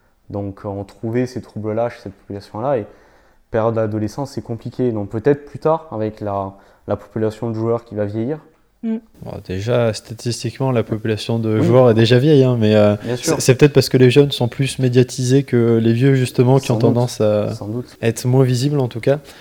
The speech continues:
Speaker 3: Et, euh, j-, j'avais juste une, un, un petit élément d'interprétation, euh, possible par rapport au,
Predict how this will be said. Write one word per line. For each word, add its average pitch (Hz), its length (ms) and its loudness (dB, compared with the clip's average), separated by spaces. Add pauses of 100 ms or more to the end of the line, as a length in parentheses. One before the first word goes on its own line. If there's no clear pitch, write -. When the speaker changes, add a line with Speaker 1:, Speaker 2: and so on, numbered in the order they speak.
(220)
Speaker 3:
Et, 123 120 4
euh, 127 160 8
j-, 127 220 2
j'avais 127 240 8
juste 156 280 2
une, 165 100 4
un, 127 260 2
un 123 120 0
petit - 280 -4
élément 135 240 4
d'interprétation, 135 1040 0
euh, - 20 2
possible 131 380 0
par 117 140 2
rapport 127 380 4
au, 110 160 2